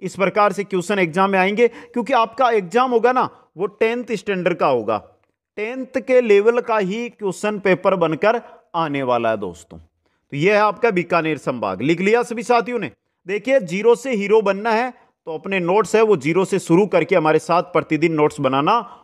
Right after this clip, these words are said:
होगा दोस्तों। अगले संभाग में चलिए मित्रों, दूसरा संभाग,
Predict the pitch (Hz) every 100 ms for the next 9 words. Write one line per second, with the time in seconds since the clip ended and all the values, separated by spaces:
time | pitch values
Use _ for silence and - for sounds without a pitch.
0 | _ 143 120 123 104 90 - 92 82 _
1 | _ _ _ - 208 214 240 226 190 185
2 | 180 175 175 156 160 151 156 170 _ _
3 | _ _ _ _ _ _ - 185 240 240
4 | 277 294 277 220 160 107